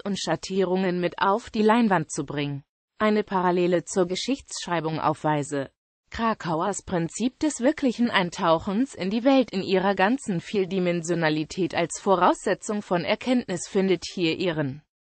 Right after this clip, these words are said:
logischen Abschluss. Er denkt sich Geschichtsschreibung deshalb immer auch als Gegengeschichte,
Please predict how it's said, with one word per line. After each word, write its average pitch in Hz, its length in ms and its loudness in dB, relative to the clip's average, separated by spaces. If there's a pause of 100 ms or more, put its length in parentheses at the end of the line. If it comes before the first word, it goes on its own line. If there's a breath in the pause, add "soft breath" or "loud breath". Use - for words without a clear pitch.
(120)
logischen 208 500 0
Abschluss. - 720 -4 (240)
Er 233 160 2
denkt 180 360 -2
sich 208 200 -2
Geschichtsschreibung 175 880 0
deshalb 254 400 0
immer 269 320 0
auch 254 180 0
als - 280 -2
Gegengeschichte, 226 1000 0